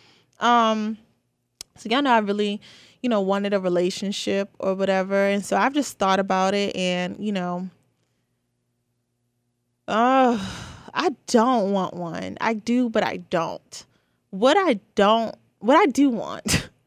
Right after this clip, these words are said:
<laughs> I'll put it this way, is I wouldn't mind just, you know, having somebody to hang out with and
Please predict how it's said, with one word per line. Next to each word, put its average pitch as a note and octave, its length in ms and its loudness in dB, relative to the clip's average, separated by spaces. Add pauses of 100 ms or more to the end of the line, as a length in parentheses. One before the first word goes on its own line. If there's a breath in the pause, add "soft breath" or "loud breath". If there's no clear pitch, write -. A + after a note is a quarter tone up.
(120)
<laughs> - 300 -18
I'll - 180 2
put G#3 220 2
it F#3 140 0
this F#3 280 0
way, F3 380 0
is F3+ 640 0
I A#3 160 6
wouldn't G#4+ 320 2
mind G3+ 500 0
just, F3+ 400 -4
you F#3+ 80 -4
know, F3 440 -2
having F3+ 360 0
somebody F3 440 -4
to E3+ 140 -4
hang F3+ 260 -4
out E3+ 180 -4
with F3 240 -6
and E3+ 240 -8